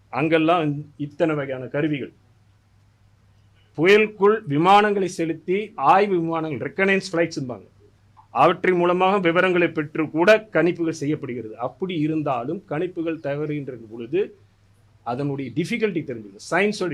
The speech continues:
டிஃபிகல்ட்டி புரிஞ்சுக்கணும். இது lot of equipments இருந்தா கூட அவங்களாலையும் அந்த இது போகல. இது வந்து தொழில்நுட்பம் மட்டும் கிடையாது, அறிவியலும் முக்கியம். ஆக முழுமையாக அறிவியல் அறியப்பட வேண்டும். அந்த அறிவியல் கணினியில்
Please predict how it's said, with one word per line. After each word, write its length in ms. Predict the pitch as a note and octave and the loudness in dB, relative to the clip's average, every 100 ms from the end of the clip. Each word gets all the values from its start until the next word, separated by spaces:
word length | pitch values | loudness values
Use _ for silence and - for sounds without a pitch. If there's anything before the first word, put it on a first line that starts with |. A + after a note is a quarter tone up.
| C3 | -6
டிஃபிகல்ட்டி 380 | D3 F3+ D#3+ A2 | -8 -6 -8 -10
புரிஞ்சுக்கணும். 400 | A2 G2+ _ _ _ _ _ _ C3 | -16 -18 _ _ _ _ _ _ -16
இது 120 | A#2+ D3 - _ _ - B2 | -12 -12 -14 _ _ -8 -2
lot 260 | E3 E3+ F3+ | 0 0 -4
of 60 | E3+ D3 | -6 -8
equipments 480 | D#3 F#3+ F3+ E3+ E3 C#3+ | -8 -6 -4 -4 -4 -2
இருந்தா 260 | D#3+ E3+ D#3+ C#3+ | 0 0 0 -2
கூட 100 | F#3 D#3+ | -2 0
அவங்களாலையும் 680 | D3+ D#3 D#3+ D3+ C#3 A3 - C#3 | -2 -4 -4 -4 -6 -10 -10 -12
அந்த 120 | C3+ C#3 | -10 -8
இது 100 | D#3+ C#3+ | -8 -8
போகல. 200 | A#2 G2 - _ _ _ _ _ _ - | -12 -14 -20 _ _ _ _ _ _ -10
இது 80 | B2 B2 | -6 -6
வந்து 160 | D#3+ G#3 - _ _ _ - | -6 -8 -12 _ _ _ -6
தொழில்நுட்பம் 600 | C#3+ E3+ F#3 D#3+ - C3 | -2 0 0 -4 -8 -10
மட்டும் 260 | A#2+ - D3+ | -10 -10 -10
கிடையாது, 320 | A#2+ G#2+ G2 - _ _ _ _ _ _ - | -10 -14 -16 -20 _ _ _ _ _ _ -6
அறிவியலும் 480 | C#3 F3 F3 D#3 E3+ | 2 4 4 2 -2
முக்கியம். 300 | C3 - G#2+ _ - | -6 -12 -18 _ -6
ஆக 160 | C#3 G3 D3 | -4 -4 -6
முழுமையாக 460 | C3+ F#3 G3 G3 F#3 D3+ | -4 0 2 4 4 4
அறிவியல் 300 | D#3+ E3+ C#3 | 4 2 2
அறியப்பட 380 | C#3+ E3 D#3+ D3 | 0 -2 -2 -4
வேண்டும். 220 | D3 D#3+ A3+ _ _ _ _ B2 | -2 -4 -10 _ _ _ _ -2
அந்த 160 | D#3+ C#3 C#3 | 2 4 4
அறிவியல் 600 | G3 A3 E3 C3 D3 D#3 - _ _ _ C#3 | 4 4 2 2 0 -2 -6 _ _ _ 0
கணினியில் 580 | E3+ G#3+ G#3 F#3 F3+ | 4 6 4 2 -4